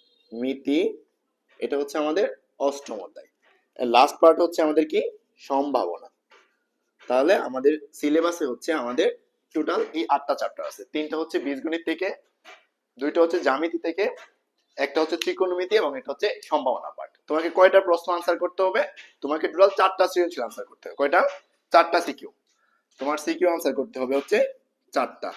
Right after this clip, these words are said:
চারটাতে দশ মার্ক করে কত মার্ক? চল্লিশ মার্ক।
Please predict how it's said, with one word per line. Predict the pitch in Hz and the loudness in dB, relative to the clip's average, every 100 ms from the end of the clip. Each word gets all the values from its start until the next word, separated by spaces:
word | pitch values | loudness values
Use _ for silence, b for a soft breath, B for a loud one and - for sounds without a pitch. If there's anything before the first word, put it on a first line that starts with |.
| - - | -4 2
চারটাতে | 151 160 170 | 2 2 0
দশ | 160 165 - | 2 2 0
মার্ক | 170 165 | -6 -2
করে | 170 | 0
কত | 175 180 | 2 2
মার্ক? | 175 - - _ _ _ | 2 0 -4 _ _ _
চল্লিশ | - 202 202 190 - | 4 6 6 2 -2
মার্ক। | - | -14